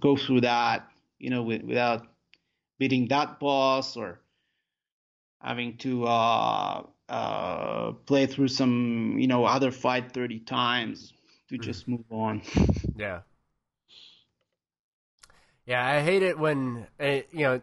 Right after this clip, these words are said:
Speaker 2: in some games this doesn't happen. Uh, and I don't know if it's just a, a thing of combat fatigue in a game, or if it's a, if, if it's when just a game doesn't have very good combat. But whenever you're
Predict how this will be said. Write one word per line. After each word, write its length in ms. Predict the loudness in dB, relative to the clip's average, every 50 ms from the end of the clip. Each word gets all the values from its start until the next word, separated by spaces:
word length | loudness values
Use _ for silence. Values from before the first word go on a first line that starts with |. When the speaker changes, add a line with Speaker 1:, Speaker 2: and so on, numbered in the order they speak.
| -4
Speaker 2:
in 120 | -8 -6 -2
some 220 | -2 -2 0 0
games 240 | 0 0 -2 -2 -4
this 100 | -6 -4
doesn't 280 | -4 -4 -4 -4 -6
happen. 400 | -6 -8 -8 -8 -12 -14 -16 -16 -18 -20 -20 -20 _ _ -10 -4
Uh, 240 | -2 0 2 2 0
and 120 | 0 -2
I 140 | -2 -2 0
don't 160 | 2 2 2 2
know 120 | 0 -2
if 100 | -2 -2
it's 160 | -6 -8 -6
just 240 | -6 -6 -6 -4 -6
a, 180 | -6 -6 -6 -8
a 40 |
thing 220 | -8 -6 -6 -6 -6
of 120 | -8 -10
combat 480 | -6 -4 -4 -4 -4 -4 -6 -6 -6 -8
fatigue 440 | -12 -14 -12 -10 -8 -8 -6 -6 -6
in 100 | -8 -8
a 40 |
game, 500 | -8 -8 -8 -6 -6 -6 -6 -8 -10 -12 -14 -14
or 420 | -12 -12 -10 -8 -8 -8 -10 -10
if 180 | -12 -14 -14 -16
it's 180 | -16 -12 -10
a, 260 | -10 -8 -8 -10 -12 -16 -20 _ -20
if, 80 | -20 -20 -20 _ -20 -18 -18 -20 -20
if 100 | -20 -18
it's 140 | -18 -14 -10
when 220 | -10 -8 -8 -10
just 160 | -10 -12 -12 -12
a 60 | -8
game 220 | -8 -6 -6 -6
doesn't 240 | -8 -10 -12 -14 -12
have 180 | -10 -12 -12 -10
very 200 | -10 -10 -10 -10
good 240 | -10 -12 -12 -12
combat. 580 | -12 -8 -8 -8 -6 -6 -8 -10 -10 -10 -14 -20 -20 -20 -20 -20 -20 -20 -20 -20 -20 -8
But 160 | -6 -6 -4 -2
whenever 380 | -2 0 0 0 0 -2 -4
you're 540 | -4 -4 -2 -2 0 0 0 -2 -4 -6 -12